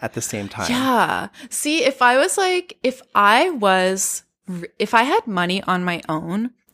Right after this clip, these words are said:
Speaker 2: and then I entered a relationship and they were like, "You don't have to work and, like, we're gonna be okay." But I also, I already had my money on the side.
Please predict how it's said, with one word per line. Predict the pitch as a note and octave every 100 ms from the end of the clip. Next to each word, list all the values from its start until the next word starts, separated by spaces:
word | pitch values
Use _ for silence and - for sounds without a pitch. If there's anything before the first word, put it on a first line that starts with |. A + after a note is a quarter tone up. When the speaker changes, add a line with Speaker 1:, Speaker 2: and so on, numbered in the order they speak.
| -
Speaker 2:
and | F#3+
then | F#3
I | G3+
entered | - F3+ F#3+ F#3+
a |
relationship | F#3 F#3 D#3 - - F#3+ -
and | F3 F3
they | F3
were | F3+
like, | F3+ D#3+ - _ -
"You | G3
don't | G#3+ A#3+
have | C#4 C#4
to | D4+
work | A#3 F3 E3 F#3 - _ _ _ _ _
and, | F#3 F#3 F3 E3+ E3+ F3 - _ _
like, | F3+ F3+ E3 D#3+ - - _ _ _ -
we're | G3
gonna | F#3+ G3 G3
be | F3+ D#3
okay." | E3 - G3+ D#3+ C#3+ - _ _ _
But | G#3 -
I | F#3+ F#3+
also, | - F#3 -
I | - F#3
already | - F#3+ G3+
had | G#3+ G3 F#3
my | F#3 F#3
money | F3 F3 F3
on | D#3+ E3+
the | D#3+
side. | - - D3+ - - -